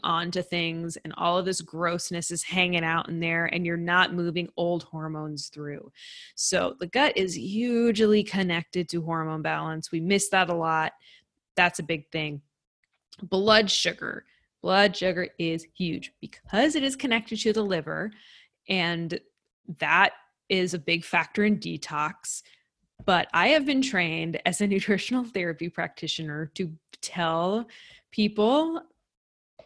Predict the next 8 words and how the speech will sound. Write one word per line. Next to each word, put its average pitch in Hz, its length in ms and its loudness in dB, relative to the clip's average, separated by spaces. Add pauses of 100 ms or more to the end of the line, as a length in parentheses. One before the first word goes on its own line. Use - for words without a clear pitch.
(120)
that, 185 320 4 (1080)
quote 190 260 -2
unquote, 196 420 0
"I 165 120 2
cannot 262 420 -4
fix - 300 -6
your 202 120 -2
hormones 170 800 -2